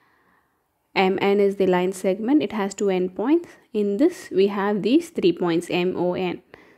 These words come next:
therefore it is a true. Now see some, M and N are endpoints of the line segment M N. We already knew that line segment has two endpoints, so M N is the line segment, the endpoints are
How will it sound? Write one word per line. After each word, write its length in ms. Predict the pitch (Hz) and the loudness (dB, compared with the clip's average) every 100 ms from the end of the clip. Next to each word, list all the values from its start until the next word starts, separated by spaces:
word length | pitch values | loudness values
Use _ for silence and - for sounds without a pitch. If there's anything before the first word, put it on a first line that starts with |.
| _ _ 220 | _ _ -6
therefore 300 | 180 240 202 | -4 -2 -2
it 100 | 175 | -2
is 160 | - | -2
a 140 | 349 - _ | -4 -4 _
true. 240 | - 170 - _ _ _ _ _ _ _ - | -2 -2 -4 _ _ _ _ _ _ _ -10
Now 320 | 180 175 - _ _ _ _ | -8 -8 -12 _ _ _ _
see 240 | - 208 | -2 -2
some, 320 | 202 180 269 - _ - | 0 -2 -4 -6 _ -4
M 300 | 196 208 233 - | 0 0 -2 -4
and 380 | 196 214 247 - - | -4 0 0 0 -2
N 260 | 190 190 | 0 0
are 300 | - 196 311 - - | -2 -2 -2 -4 -4
endpoints 800 | 196 214 220 - 254 269 285 277 | 0 0 -2 -2 0 4 4 4
of 160 | 226 220 | 0 0
the 100 | 208 | 0
line 220 | 190 190 | 0 -2
segment 340 | 190 202 190 | -4 -4 -4
M 280 | 185 175 165 | -2 -2 -2
N. 240 | 170 135 - | -2 -4 0
We 120 | 208 196 | 4 4
already 320 | 185 190 202 | 4 2 2
knew 180 | 202 190 | 2 2
that 220 | 240 262 | 0 2
line 240 | 202 185 | 2 2
segment 280 | 190 185 185 | 0 0 0
has 200 | 202 196 | 0 -2
two 100 | 208 | 0
endpoints, 480 | 185 185 185 254 285 | 0 0 0 0 0
so 200 | - 190 | 0 -2
M 260 | - 180 - | 0 -2 -2
N 180 | 196 202 | 0 0
is 140 | 202 | -2
the 120 | 202 | -2
line 180 | 190 190 | 0 -2
segment, 580 | 196 196 220 285 269 220 | -4 -6 -2 0 0 0
the 140 | 214 | 0
endpoints 580 | 190 190 190 202 196 208 | 2 0 -2 -2 -2 -2
are 200 | 233 311 | -2 -2